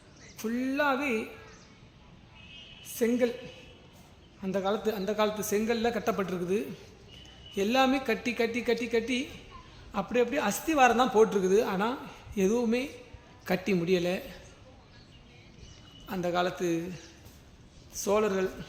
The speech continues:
ராஜராஜ சோழர்கள் அப்படின்னு கூட சொல்லலாம்.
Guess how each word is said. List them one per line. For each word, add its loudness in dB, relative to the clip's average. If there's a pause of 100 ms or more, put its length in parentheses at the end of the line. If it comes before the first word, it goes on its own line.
(760)
ராஜராஜ 2
சோழர்கள் 0
அப்படின்னு -4
கூட -2
சொல்லலாம். -2